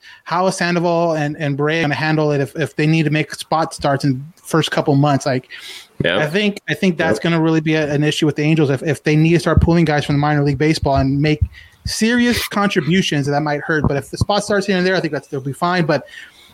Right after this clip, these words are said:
Speaker 1: if it's an issue where they have to make, you know, starts for the rest of the year and they rush, say, Reed Detmers up, that can be a real issue. But, uh, Chris, do you think, how do you feel about the Angels, like,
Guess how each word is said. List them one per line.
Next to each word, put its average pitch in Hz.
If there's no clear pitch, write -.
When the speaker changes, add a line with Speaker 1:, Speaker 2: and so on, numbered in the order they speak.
Speaker 1:
if 156
it's 196
an 180
issue 175
where 156
they 160
have 165
to 160
make, 156
you 185
know, 143
starts 156
for 151
the 139
rest 165
of 151
the 135
year 156
and 147
they 143
rush, 165
say, 151
Reed 139
Detmers 175
up, 139
that 156
can 185
be 156
a 147
real 143
issue. 127
But, 127
uh, 127
Chris, 165
do 165
you 165
think, 165
how 185
do 196
you 202
feel 196
about 175
the 165
Angels, 156
like, 139